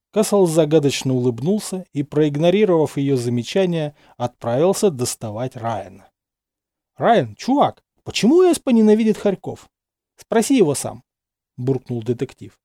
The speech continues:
Он только-только оправился от участи быть пойманным Гейтс и уже даже перестал потеть, вот только голос после приступа кашля был ещё хрипловат.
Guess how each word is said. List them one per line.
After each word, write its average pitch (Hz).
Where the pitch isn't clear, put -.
Он 123
только-только 151
оправился 143
от 107
участи 185
быть 131
пойманным 127
Гейтс 190
и 123
уже 131
даже 135
перестал 143
потеть, 175
вот 117
только 127
голос 143
после 139
приступа 131
кашля 165
был 139
ещё 139
хрипловат. 127